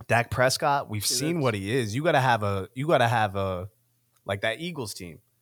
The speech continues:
Speaker 1: You put Dak on that Eagles team last year, he'd have the same ex-, success, if not more, than Jalen Hurts. But is he a super
Speaker 2: Yes.
Speaker 1: skilled thrower of the football? No, he's a pretty good offensive player. He's not a great offensive player.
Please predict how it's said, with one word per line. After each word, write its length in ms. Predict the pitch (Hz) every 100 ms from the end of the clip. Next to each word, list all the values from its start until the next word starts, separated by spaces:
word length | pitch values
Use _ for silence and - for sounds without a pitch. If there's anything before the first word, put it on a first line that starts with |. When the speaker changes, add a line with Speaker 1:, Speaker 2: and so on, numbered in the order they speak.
| _ _ _
Speaker 1:
You 100 | 123
put 360 | 147 180 156 127
Dak 280 | 120 127 131
on 120 | 123
that 180 | 117 117
Eagles 320 | 120 127 123
team 200 | 135 127
last 320 | 127 131 -
year, 160 | 139 135
he'd 200 | 131 131
have 180 | 135 123
the 60 |
same 260 | 110 139 123
ex-, 120 | 117
success, 600 | - - 123 - 113 104
if 160 | - 104
not 180 | 104 90
more, 380 | 92 95 85 98 _ _ _
than 100 | -
Jalen 340 | 92 95 90 80
Hurts. 440 | 98 82 - - _ _ _
But 160 | 92 87
is 200 | 104 -
he 240 | 156 147
a 80 | 123
super 420 | 98 - 147 139
Speaker 2:
Yes. 80 | 127
Speaker 1:
skilled 400 | 180 147 135 131
thrower 380 | 131 127 131 110
of 100 | 92 -
the 100 | 104
football? 540 | 95 117 117 143 139 143
No, 160 | 143
he's 160 | 127 139
a 60 | 147
pretty 280 | - 156
good 140 | 139 113
offensive 420 | 101 107 104 -
player. 420 | - 107 110 110 - _ _ _
He's 200 | 120 127
not 160 | 127
a 60 | 104
great 280 | 92 98 110
offensive 460 | 95 98 101 95
player. 420 | - 101 101 92